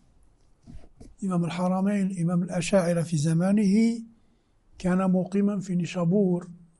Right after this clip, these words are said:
وجاور الحرم أربع سنوات، لهذا سمي إمام الحرمين. عنده كلمة جميلة جدًا في كتابه غياث الأمم. غياث الأمم يعني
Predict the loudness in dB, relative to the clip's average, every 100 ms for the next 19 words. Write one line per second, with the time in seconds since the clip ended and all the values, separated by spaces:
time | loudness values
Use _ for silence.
0 | _ -12 -6 -4 -2 -4 -4 0 6 8
1 | 8 6 4 2 4 4 4 4 4 2
2 | 2 2 4 6 6 4 -6 _ -20 -20
3 | -20 -20 -20 -20 -20 -4 4 6 8 6
4 | 4 4 6 4 4 4 4 2 2 2
5 | 4 2 0 -4 -14 -20 -20 _ _ _
6 | _ _ _ _ _ _ -20 -20 -20 -20
7 | _ -12 -2 2 4 4 4 4 4 6
8 | 4 4 2 4 4 2 2 0 2 0
9 | 0 0 2 2 0 -4 -6 -6 0 0
10 | 2 2 2 4 4 4 4 4 0 -2
11 | 2 2 2 -2 -8 -20 _ _ _ _
12 | _ _ _ _ _ _ -2 4 4 4
13 | 0 0 0 2 0 -4 -14 -14 -4 -2
14 | 0 2 2 0